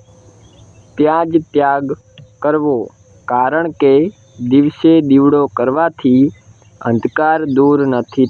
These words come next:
થતો, પણ દીવો સમાપ્ત થઈ જાય છે. ત્યારબાદ સુવિચાર નંબર બત્રીસ છે,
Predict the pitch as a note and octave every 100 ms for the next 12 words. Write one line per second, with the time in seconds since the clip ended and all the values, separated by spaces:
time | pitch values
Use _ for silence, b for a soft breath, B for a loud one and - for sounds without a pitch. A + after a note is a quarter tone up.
0 | - D#3+ - D3+ C3+ C3 _ _ _ D#3
1 | E3+ F3+ A3+ _ _ _ - C#3 D3 D#3
2 | D#3 D3+ C3+ C3+ C3+ - - B2 C3 B2
3 | B2 C3 E3+ _ _ _ - _ _ _
4 | - D#3+ C#3 G#2+ - _ _ _ - A#2+
5 | A#2+ D3 G3+ - _ _ _ _ _ _
6 | _ _ - - - C3 C3 C3 C3 B2
7 | B2 D#3+ A3+ - - - - _ _ _
8 | _ - _ _ _ - B2 C3 - D#3
9 | D#3 _ - D3